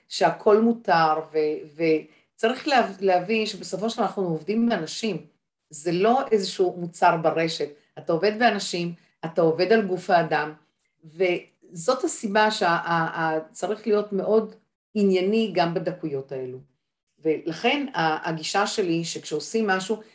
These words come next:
כל הצוות מדבר שפה, החל מהמזכירות ועד הרופאים, כולל הצוותים שעובדים אצלנו בכל הטיפולים, יש שיטה שנקראת שיטה, וזאת השיטה שלי שבניתי אותה, שאני חושבת שצריך להטמיע אותה,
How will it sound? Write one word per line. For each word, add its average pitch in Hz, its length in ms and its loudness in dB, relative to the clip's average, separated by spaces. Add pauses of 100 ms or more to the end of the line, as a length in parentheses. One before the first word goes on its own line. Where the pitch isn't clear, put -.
(100)
כל 226 200 4
הצוות 226 560 0
מדבר 175 400 0
שפה, 185 300 -4
החל 202 380 0
מהמזכירות 180 840 0 (300)
ועד 220 360 2
הרופאים, 214 640 0
כולל 202 240 4
הצוותים 202 540 -2
שעובדים 165 460 -4
אצלנו 202 420 -2 (280)
בכל 185 440 2
הטיפולים, 226 560 0 (260)
יש 247 140 -2
שיטה - 580 -2 (100)
שנקראת 196 360 -4
שיטה, 165 400 0 (180)
וזאת 190 180 -10
השיטה 190 380 -2
שלי 196 200 0
שבניתי 190 460 -2
אותה, 170 220 -2 (320)
שאני 165 320 0
חושבת 208 420 -2
שצריך 180 460 -2
להטמיע 196 420 2
אותה, 214 280 2